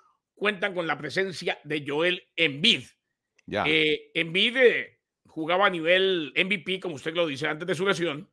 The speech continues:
Speaker 2: Ujú.
Speaker 1: Iba liderando la liga en anotaciones, treinta y cinco puntos, además de once rebotes y cinco asistencias. Pero claro que ha hecho mucha falta.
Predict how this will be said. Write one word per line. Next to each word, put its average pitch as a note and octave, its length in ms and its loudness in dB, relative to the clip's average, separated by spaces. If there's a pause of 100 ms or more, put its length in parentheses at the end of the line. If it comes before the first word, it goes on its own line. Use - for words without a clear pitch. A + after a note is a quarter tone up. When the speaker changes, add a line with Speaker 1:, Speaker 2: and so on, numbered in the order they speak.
(240)
Speaker 2:
Ujú. B2+ 340 -2
Speaker 1:
Iba G3+ 200 6
liderando F#3+ 520 2
la F3 120 0
liga F#3 260 -2
en F#3 80 -4
anotaciones, E3+ 720 -2
treinta E3 280 -6
y D#3+ 60 -8
cinco F3 340 -8
puntos, E3+ 580 -6 (440)
además F#3 500 6
de F#3 280 4
once G3 300 0
rebotes G3+ 600 -4
y D#3+ 100 -10
cinco G3+ 340 -6
asistencias. D#3 880 2 (560)
Pero F3 600 6 (240)
claro G#3 320 8
que E3+ 100 0
ha E3+ 60 2
hecho F3 140 0
mucha F3 240 -2
falta. D3+ 480 -6